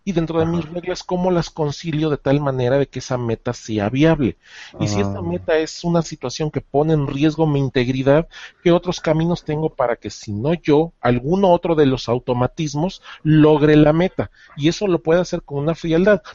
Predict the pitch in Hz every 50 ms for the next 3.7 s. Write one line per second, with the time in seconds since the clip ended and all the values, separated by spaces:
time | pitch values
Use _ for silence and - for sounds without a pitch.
0 | _ _ _ _ - 151 - 165 156 - - 120 - 143 123 117 - - - 165
1 | 170 - 170 147 131 117 - - 151 147 156 151 143 - - 139 151 160 156 -
2 | - - 131 127 127 - - - 147 147 143 127 123 120 120 - - 104 107 107
3 | 117 127 127 127 123 123 131 143 151 156 156 135 131 110